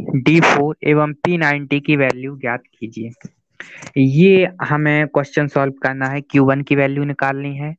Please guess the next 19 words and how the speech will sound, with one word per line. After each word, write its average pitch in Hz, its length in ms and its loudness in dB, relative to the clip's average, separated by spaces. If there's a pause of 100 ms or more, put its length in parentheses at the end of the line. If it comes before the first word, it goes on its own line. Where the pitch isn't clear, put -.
(360)
अ, 131 80 0
median 131 480 2
निकालना 139 500 -4
है 147 180 -8
इससे, 151 400 -8
क्यू 156 420 0
थ्री 139 240 0
की 139 140 0
value 139 300 0
निकालनी 143 560 -4
है 156 180 -8 (460)
और 131 180 -2 (100)
की-, 143 200 -2
अ, 143 40 2
डी 135 360 2
फ़ोर 139 500 0
और 147 320 0
पी 147 140 2
नाइंटी 113 480 -6